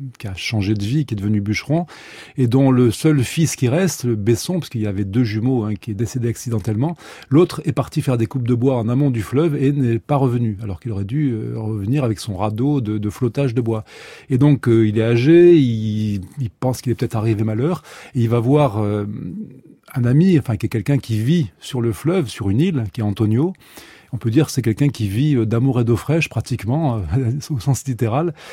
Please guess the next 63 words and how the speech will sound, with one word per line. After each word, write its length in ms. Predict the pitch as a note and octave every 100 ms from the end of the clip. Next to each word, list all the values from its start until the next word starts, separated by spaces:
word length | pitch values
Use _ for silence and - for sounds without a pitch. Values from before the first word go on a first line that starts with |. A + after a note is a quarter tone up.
| - - -
Et 200 | C3+ B2+
il 40 |
lui 80 | B2
dit, « 120 | C3+
Voilà, 180 | C#3 B2
j'ai 100 | A#2
besoin 220 | A2 B2+
de 60 | A2+
toi 200 | D3+ E3+
parce 160 | B2
que 320 | - B2 C3
tu 140 | B2 A#2
connais 240 | A#2+ A#2
le 40 | G#2+
fleuve 280 | C3+ A#2
comme 180 | G2 A2
ta 140 | G2 G2+
poche 340 | C#3+ D#3+ -
et 140 | A2+
il 60 | G#2
faut, 340 | - A#2+ A2+
faut 140 | G#2 A2+
retrouver 340 | G#2+ A#2+ B2+
mon 100 | B2+
Besson. » 400 | G#2+ G#2+ - D3 D3+ - - - A#2+
Et 40 |
donc, 220 | A#2+ C#3+
ils 60 | G#2+
vont 100 | G2+
remonter, 480 | B2 C#3+ B2 D#3 E3
c'est 260 | A2 F#2+
une 120 | G#2
recherche, 480 | G2+ B2 - E3 -
en 40 | A#2
fait, 180 | A#2+
ils 60 | A2
vont 120 | G2+
remonter 340 | A2+ D3 B2 B2
le 80 |
fleuve 300 | G2 C3 D#3
pour 200 | C3 A#2
savoir 220 | F2+ A#2 B2
ce 60 |
qu'est 100 | C#3
devenu, 420 | G#2 G#2+ G#2+ D3 D3 - - - -
euh, 140 | C3+
ce 120 | A2+ B2+
Besson, 320 | G#2 - D3+
pourquoi 260 | A#2+ C#3
il 80 | A#2+
a 40 | G#2
disparu 580 | G2+ - A2 G#2+ D#3
et 60 | C3+
qu'est-ce 200 | A#2 -
qui 80 | A#2
est 100 | A2+
arrivé. 340 | A2 G#2 G2+
Et 60 | G2
du 100 | F#2+
coup, 120 | C#3
ils 100 | C3
vont 100 | G#2+
changer 440 | - A#2+ B2+ B2+